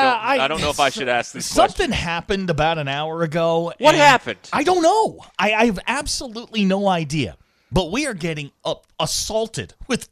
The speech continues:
Speaker 1: Right.
Speaker 2: texts.
Speaker 1: What did, what,
Speaker 2: What did we
Speaker 1: what are we
Speaker 2: miss?
Speaker 1: gonna do about it?
Speaker 2: Yeah, really.
Speaker 1: Why are you bothering us with
Speaker 2: Yeah,
Speaker 1: this?
Speaker 2: we
Speaker 1: This isn't our fight.
Speaker 2: <laughs> Guys, this is, you're, you're talking about an intellectual discussion that was going on. You come to the wrong place. You wanna talk about, you know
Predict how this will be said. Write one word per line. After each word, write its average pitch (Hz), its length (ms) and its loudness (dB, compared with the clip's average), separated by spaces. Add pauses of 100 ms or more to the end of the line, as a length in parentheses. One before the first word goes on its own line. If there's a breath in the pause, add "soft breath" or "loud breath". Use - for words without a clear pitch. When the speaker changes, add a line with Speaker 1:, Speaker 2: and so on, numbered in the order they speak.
Speaker 1:
Right. - 180 0
Speaker 2:
texts. - 500 -14 (840 soft breath)
Speaker 1:
What 202 160 -2
did, 262 100 -6
what, 202 580 -2
Speaker 2:
What 269 120 4
did 349 100 -6
we 381 80 4
Speaker 1:
what 349 80 4
are 320 140 4
we 269 80 4
Speaker 2:
miss? 240 100 0
Speaker 1:
gonna 190 180 6
do 156 200 4
about 101 260 -2
it? 403 40 -2
Speaker 2:
Yeah, 269 160 0
really. 247 340 -8 (120)
Speaker 1:
Why 220 140 8
are 294 80 10
you 294 100 2
bothering 247 480 6
us 156 240 2
with - 100 -10
Speaker 2:
Yeah, - 160 -6
Speaker 1:
this? - 160 -8
Speaker 2:
we 196 40 -8
Speaker 1:
This 226 120 -6
isn't 220 260 -2
our 160 140 6
fight. 175 340 2 (200)
Speaker 2:
<laughs> 269 400 -2
Guys, 269 220 0
this 311 180 -4
is, 262 140 -8
you're, 311 320 -4
you're 302 140 -14
talking 285 260 -8
about 190 200 -2
an 156 100 -6
intellectual 208 560 -6
discussion 127 420 -10
that 117 60 -20
was 113 120 -18
going 123 200 -4
on. 107 140 -6 (200)
You 196 140 -2
come 262 200 -6
to 240 80 0
the 196 80 -4
wrong 160 280 0
place. - 320 -4
You 165 80 -14
wanna 185 180 -6
talk 180 220 -12
about, 165 260 -12
you 160 80 -20
know 117 160 -20